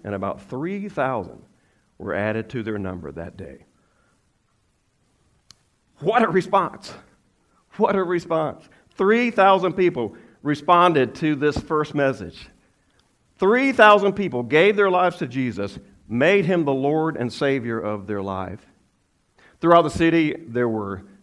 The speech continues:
it, it was known in Jerusalem, there were many pools and fountains around the city. I can only imagine them spreading out and, and the, first the apostles began baptizing people, and then they, they literally instructed others probably,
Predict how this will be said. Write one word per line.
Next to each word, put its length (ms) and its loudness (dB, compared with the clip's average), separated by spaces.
it, 260 -4
it 40 -6
was 180 -8
known 460 0
in 160 -4
Jerusalem, 480 -4
there 100 -2
were 80 -6
many 240 -2
pools 600 -8
and 180 -10
fountains 800 0
around 640 -2
the 100 -6
city. 420 -4
I 100 2
can 120 -2
only 180 2
imagine 440 0
them 120 -2
spreading 460 -2
out 300 -2
and, 180 -8
and 540 -4
the, 60 -8
first 420 -4
the 80 -2
apostles 500 -6
began 320 -2
baptizing 600 -4
people, 400 -8
and 100 -4
then 120 -4
they, 260 0
they 120 2
literally 340 4
instructed 440 0
others 300 4
probably, 560 0